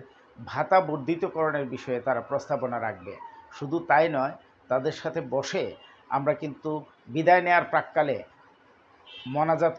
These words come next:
করে এসেছি, দোয়া করে এসেছি। আল্লাহ যেন তাদেরকে আমাদের সাথে যে কথা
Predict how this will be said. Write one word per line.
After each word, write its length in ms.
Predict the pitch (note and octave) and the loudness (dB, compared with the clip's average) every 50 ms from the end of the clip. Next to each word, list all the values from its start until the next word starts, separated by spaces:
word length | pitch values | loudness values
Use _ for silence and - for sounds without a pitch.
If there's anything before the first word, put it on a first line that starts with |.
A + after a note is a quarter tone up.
| - | -2
করে 140 | E3+ D3+ D#3+ D#3+ D#3 C#3 | 0 2 4 4 2 2
এসেছি, 300 | - E3+ D#3+ - - F#3+ F#3+ E3+ B2+ | -2 -6 -10 -6 -2 -2 -2 -2 2
দোয়া 160 | C#3 D#3 E3 E3 D#3+ | 6 6 6 6 6
করে 140 | E3 D#3+ E3 E3+ | 2 2 2 2
এসেছি। 300 | - F3 F#3 - - G3+ G3 G3 - - - - - _ - - | 0 -4 -6 -2 0 0 0 0 -4 -16 -20 -20 -20 _ 0 4
আল্লাহ 180 | D#3 F3 F#3 F#3 D#3 | 6 8 8 8 8
যেন 120 | E3+ D#3+ D3 B2 G#2+ G#2 - - | 6 2 2 0 -4 -6 -2 0
তাদেরকে 420 | D#3 D3+ D3 D#3+ D#3+ - - F3 F3 F3+ F3 E3+ - - - - - - | 2 2 2 0 -2 -4 -2 -2 -2 -2 -4 -6 -12 -20 -20 -10 -4 -2
আমাদের 260 | C#3+ D#3+ E3+ F3 F#3+ - | 0 2 2 2 2 0
সাথে 180 | - F#3+ F#3+ F#3+ E3 C#3+ | -2 -6 -6 -6 -6 -4
যে 80 | E3+ E3+ E3 E3 - _ _ - - | -2 -4 -4 -4 -8 _ _ -6 -4
কথা 180 | C#3+ C#3+ E3+ | -2 0 0